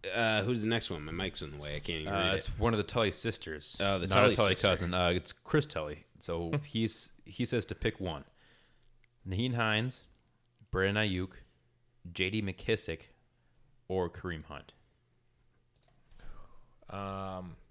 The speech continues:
Speaker 3: I'm gonna assume this is half P P R because I think that's what most of the leagues Tully plays in are.
Speaker 2: Sounds
Speaker 1: Yeah.
Speaker 2: about right.
Speaker 3: And I think I'm gonna <laughs> go McKissick against my better judgment. I wanna say Kareem Hunt, but I, I, I against Baltimore I have reservation.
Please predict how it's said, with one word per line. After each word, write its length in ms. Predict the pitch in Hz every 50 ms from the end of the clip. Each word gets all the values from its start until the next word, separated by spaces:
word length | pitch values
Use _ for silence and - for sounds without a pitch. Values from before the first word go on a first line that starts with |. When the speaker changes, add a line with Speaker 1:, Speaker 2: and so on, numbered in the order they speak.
| - - - -
Speaker 3:
I'm 100 | 98 104
gonna 260 | 107 110 110 110 104
assume 420 | 107 98 - - - 104 101 98 98
this 160 | 95 92 -
is 120 | 95 90 -
half 280 | - 90 87 87 -
P 120 | - 92 90
P 160 | - 90 90
R 200 | 90 90 92 - - _ _ _ _ - _ _ - - - - - - _ _ _ _ _ _ _ _ _ _ _ _ _
because 220 | - - 92 95
I 40 | 92
think 160 | - 98 87
that's 180 | - 90 - -
what 80 | 90 90
most 260 | 87 104 127 - -
of 80 | 90
the 260 | 90 87 87 82 78 62
leagues 280 | 64 90 90 87 92 -
Tully 240 | - 92 87 87 85
plays 300 | - - 90 85 87 95
in 100 | 92 87 -
are. 280 | - 87 87 90 - - - - - - - - - - -
Speaker 2:
Sounds 280 | - - 98 85 82 82 -
Speaker 1:
Yeah. 60 | 82
Speaker 2:
about 120 | 80 78 80
right. 160 | 82 87 - - - - - - - - - - -
Speaker 3:
And 120 | 98 101
I 140 | 98 95 90 - - - -
think 220 | - 131 143 147
I'm 120 | 170 170
gonna 240 | 147 - 120 139 135
<laughs> 260 | - 123 - - -
go 80 | - 127
McKissick 720 | 123 113 98 - - - - 113 - - - 151 147 -
against 320 | 120 104 104 101 - 147 -
my 80 | 98 95
better 260 | 92 95 98 98 95
judgment. 500 | 95 - 95 95 101 110 123 127 127 - - - - 90 - - _ _ -
I 100 | - 101 101
wanna 280 | 101 104 110 117 120
say 180 | - - 131 120
Kareem 280 | - - 120 110 101
Hunt, 220 | 107 107 107 98 -
but 140 | 90 87 87
I, 60 | 87
I, 340 | - - - 87 87 80 - -
I 100 | 80 - - -
against 260 | 90 98 98 92 -
Baltimore 360 | - 92 92 - 107 101 95
I 60 | 90
have 240 | 87 95 90 87 85 92
reservation. 640 | 90 87 90 92 85 87 87 87 85 - 95 95